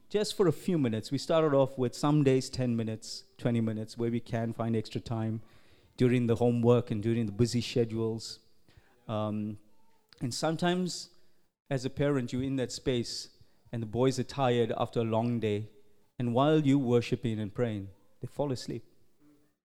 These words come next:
They fall asleep, but what they say is, in the morning,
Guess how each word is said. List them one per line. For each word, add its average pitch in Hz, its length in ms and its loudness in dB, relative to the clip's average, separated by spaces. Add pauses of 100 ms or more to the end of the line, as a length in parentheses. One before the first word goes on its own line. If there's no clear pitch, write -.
(2000)
They - 80 -12
fall 202 220 4
asleep, - 520 0 (1700)
but 139 480 2
what 147 200 0
they 151 140 4
say 190 340 2
is, 110 560 -2 (560)
in 147 160 4
the 143 60 4
morning, 127 460 2